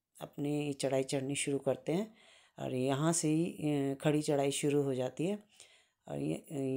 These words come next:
ये देलचौरी है यहाँ, ये देखिए। अब यहाँ से लेडीज़, लेडीज़ भी काफ़ी जा रही हैं ऊपर और देखिए, कितनी खड़ी चढ़ाई है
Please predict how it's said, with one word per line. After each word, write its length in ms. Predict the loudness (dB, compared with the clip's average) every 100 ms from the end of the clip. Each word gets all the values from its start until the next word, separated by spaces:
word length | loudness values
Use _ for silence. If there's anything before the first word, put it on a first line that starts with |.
| 0
ये 120 | 0 2
देलचौरी 600 | 2 2 2 0 2 0
है 260 | 0 0
यहाँ, 280 | -2 -4 -4
ये 220 | 0 2 4
देखिए। 340 | 4 0 -6
अब 200 | 0 2
यहाँ 220 | 4 4
से 180 | 4 4
लेडीज़, 440 | 4 4 4 0 -8 -20 -20 -10 2
लेडीज़ 340 | 4 4 2
भी 80 | 2
काफ़ी 320 | 2 -2 -2
जा 180 | 0 0
रही 140 | 2
हैं 80 | 0
ऊपर 420 | 0 -2 -4 -6 -12 -20 _ _ -12
और 400 | -6 -6 -6 -6
देखिए, 320 | -2 -2 0
कितनी 280 | -2 -2 -4
खड़ी 260 | -2 0 0
चढ़ाई 360 | 0 0 -2 -4
है 180 | -6